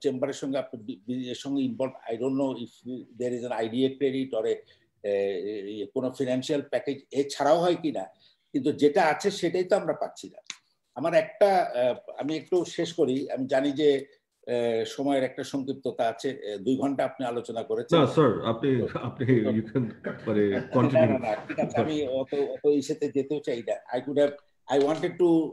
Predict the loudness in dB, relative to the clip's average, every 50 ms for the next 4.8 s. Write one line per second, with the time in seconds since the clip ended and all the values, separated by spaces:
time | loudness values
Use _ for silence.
0 | -8 -10 -12 -10 -8 -6 -4 -4 -2 -2 -2 -2 -2 -4 -4 -2 -2 -2 -2 -2
1 | -2 -2 0 0 0 2 2 2 2 2 0 -4 -10 _ _ _ _ _ _ _
2 | 0 0 0 -2 -4 -2 0 2 0 0 0 -4 -4 -4 -4 -2 2 2 2 2
3 | 2 2 2 2 2 0 -2 -4 -8 -10 -6 -2 -2 -2 -2 -2 -4 -4 -4 -6
4 | _ -8 -6 -4 -6 -8 -8 -12 _ -20 -8 -2 0 0 0